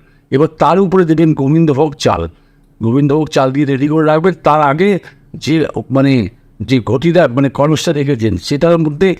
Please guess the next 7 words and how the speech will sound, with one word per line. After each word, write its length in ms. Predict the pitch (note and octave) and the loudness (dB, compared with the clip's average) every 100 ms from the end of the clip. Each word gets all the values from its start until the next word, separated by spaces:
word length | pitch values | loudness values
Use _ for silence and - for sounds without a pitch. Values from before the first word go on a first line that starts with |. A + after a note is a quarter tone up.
| - _ - | -10 _ -4
মানে, 140 | B2+ | -4
ঘরটা 360 | A2+ D3 D#3 E3 | 0 -2 -2 -4
যেটা 220 | C#3 C3+ | -2 -2
রেখেছেন, 280 | A#2+ A#2 G#2 | -2 -2 -2
তাতে 340 | C#3 C#3 E3+ - | 0 0 0 -2
আম 280 | - C#3+ F3 | -2 2 2
পাতা 420 | D3+ D3+ A2+ F#2 | 2 0 0 -2